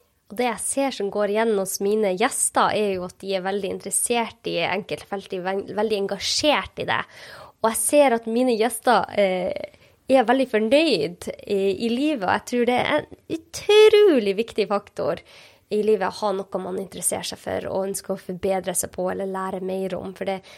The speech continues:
skaper engasjement og glede i livet. Så det, jeg tror du er inne på noe veldig viktig der. Tusen hjertelig takk for at du tok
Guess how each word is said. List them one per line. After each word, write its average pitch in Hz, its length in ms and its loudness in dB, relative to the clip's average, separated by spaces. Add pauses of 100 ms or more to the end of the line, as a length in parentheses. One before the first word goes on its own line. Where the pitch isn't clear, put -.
skaper - 400 -6
engasjement 185 600 -6
og 175 100 -8
glede 180 400 -6
i 170 80 -8
livet. 185 400 -6
Så - 160 -10
det, 190 140 -4
jeg 202 240 -8
tror 226 100 -2
du 208 80 -4
er 190 80 -4
inne 214 160 -2
på 180 140 -12
noe 185 260 -6
veldig 185 300 -6
viktig - 260 -10
der. - 220 -8 (720)
Tusen 277 480 0
hjertelig 233 400 -2
takk 220 160 -8
for 185 160 -8
at - 80 -14
du 185 80 -8
tok - 240 -14